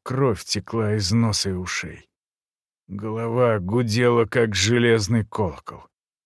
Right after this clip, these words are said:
Преодолев дюжину ступеней, он неожиданно оказался наверху. Лестница оканчивалась маленькой, голой комнаткой из холодного камня с единственным окном.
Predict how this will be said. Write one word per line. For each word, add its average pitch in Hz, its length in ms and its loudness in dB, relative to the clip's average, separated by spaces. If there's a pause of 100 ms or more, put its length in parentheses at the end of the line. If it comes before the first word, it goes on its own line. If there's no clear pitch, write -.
(640)
Преодолев 110 580 -2
дюжину 131 400 0
ступеней, 143 640 2
он 160 380 0
неожиданно 151 840 2
оказался 147 580 0
наверху. 147 560 -6 (920)
Лестница 110 640 2
оканчивалась 127 760 2
маленькой, 104 600 0 (460)
голой 147 420 2
комнаткой 110 640 0
из 104 140 2
холодного 139 520 2
камня 65 520 -10 (540)
с - 120 -10
единственным 110 800 2
окном. 71 400 -8